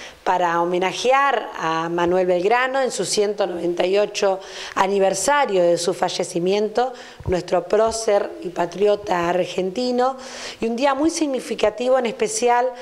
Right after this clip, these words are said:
para todos los niños de cuarto grado que van a realizar en el acto de mañana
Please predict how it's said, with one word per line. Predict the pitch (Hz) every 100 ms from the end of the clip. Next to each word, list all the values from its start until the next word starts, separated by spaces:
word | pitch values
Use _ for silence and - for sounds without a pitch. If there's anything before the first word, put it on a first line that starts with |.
| - -
para | 208 202 202
todos | 285 302
los | 311
niños | 262 247 247 254
de | 226
cuarto | - 214 214 214
grado | 202 247 254 226 226 226 - - -
que | 196
van | 202 220
a |
realizar | 208 196 185 - 262 254 269 -
en | 185
el | 185 202
acto | 214 -
de | 190
mañana | 185 185 202 208 214 240